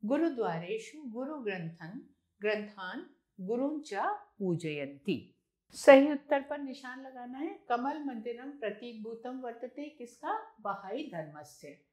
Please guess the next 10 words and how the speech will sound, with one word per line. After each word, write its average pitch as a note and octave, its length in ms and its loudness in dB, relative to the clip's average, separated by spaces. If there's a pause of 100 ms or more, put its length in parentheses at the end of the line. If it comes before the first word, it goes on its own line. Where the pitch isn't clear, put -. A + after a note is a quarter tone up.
(300)
भारतीय A#3+ 480 2
संस्कृति B3+ 640 -8
अस्ति D#4+ 460 -6
वैविध्यमयी। G#3 1000 -6 (560)
भारते C4+ 540 0
अस्मिन् B3+ 640 -6
पूजा A3+ 380 -2
पद्धतयः G#3 600 -4 (300)
भिन्नाः F#3+ 680 -8
सन्ति। C#3+ 720 -14